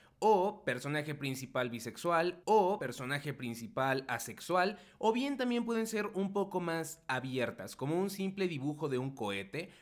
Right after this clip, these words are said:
o un dibujo de una calavera. En estos casos, tú solo tienes que asociar esas ilustraciones con el libro de tu elección y ya es válido.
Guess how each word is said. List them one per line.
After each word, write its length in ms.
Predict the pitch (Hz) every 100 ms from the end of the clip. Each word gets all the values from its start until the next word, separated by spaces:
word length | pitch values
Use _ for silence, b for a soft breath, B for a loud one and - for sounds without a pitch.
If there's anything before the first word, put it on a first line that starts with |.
| B
o 100 | 135
un 240 | 196 233
dibujo 460 | 190 190 208 202 175
de 80 | 165
una 240 | 165 160
calavera. 500 | 156 147 165 151 - -
En 120 | 135
estos 280 | 147 180 -
casos, 480 | 208 190 180 -
tú 180 | 220 254
solo 280 | - 190 175
tienes 280 | 170 170 165
que 140 | 147
asociar 500 | 120 117 139 135 131 B B _
esas 320 | 208 233 220
ilustraciones 800 | 185 151 147 147 165 202 147 180
con 240 | - 220 220
el 80 | 196
libro 240 | 151 160
de 100 | 170
tu 80 | 180
elección 500 | 190 196 240 269 370
y 120 | 180 127
ya 120 | 131
es 140 | 117
válido. 420 | 113 95 87 -